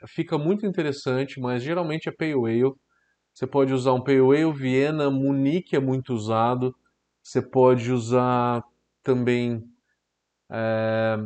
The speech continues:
um pouco de Pilsen, né, pra baratear. A gente às vezes usa Pilsen porque aqui no Brasil você acaba conseguindo com um valor um pouquinho,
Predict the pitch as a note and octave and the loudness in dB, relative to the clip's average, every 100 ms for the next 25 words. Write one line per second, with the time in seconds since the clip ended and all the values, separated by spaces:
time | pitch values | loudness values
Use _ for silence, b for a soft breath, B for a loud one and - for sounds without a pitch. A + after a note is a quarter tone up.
0 | G#2 _ _ _ _ _ _ _ _ _ | -10 _ _ _ _ _ _ _ _ _
1 | _ - G#3 D#4+ C#4+ A3+ G#3+ - A#3+ C4+ | _ -16 -10 -6 -4 -4 -4 -2 -2 -2
2 | - C#3 E3 - B2+ A#2+ A#2+ - C3+ D#3 | -2 -2 -2 -2 0 0 -2 -2 0 2
3 | B2+ C#3+ C#3+ C#3 C#3+ B2+ C3 C3 B2+ C3+ | 0 -4 -4 -4 -2 -2 0 0 -2 -2
4 | C3+ - E3 D#3 b b b _ C#3+ C#3 | -2 -4 -10 -10 b b b _ -4 -4
5 | C#3 - C3 B2+ B2+ B2 B2 A2+ - C3+ | -6 -6 -2 0 2 2 2 0 -2 -2
6 | C3+ B2+ A#2+ C3 - - C3 C3+ C#3+ C#3 | 2 2 2 -4 -6 -4 -2 -2 -6 -8
7 | C#3+ C3 C3 C#3+ C#3+ C#3+ D3 C3+ C#3 C#3+ | -6 -4 -4 -6 -8 -4 -2 0 0 -2
8 | C#3+ - C3 C3+ | -8 -8 -6 -6